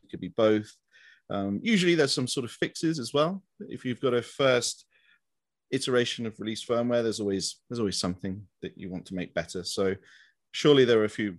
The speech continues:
bug fixes and that kind of thing, uh, within this new firmware. Features-wise, not so much. We didn't really plan to introduce huge numbers of features for this firmware.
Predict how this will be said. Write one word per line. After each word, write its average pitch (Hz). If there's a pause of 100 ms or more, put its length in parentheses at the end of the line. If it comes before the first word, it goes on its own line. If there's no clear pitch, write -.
(140)
bug 104
fixes 104
and 95
that -
kind 95
of 90
thing, 98 (180)
uh, 92
within 110
this 120
new 117
firmware. 113 (400)
Features-wise, 196 (720)
not 160
so 160
much. 165
We 143
didn't 139
really 131
plan 131
to 113
introduce 110
huge 113
numbers 107
of 107
features 101
for -
this 104
firmware. 104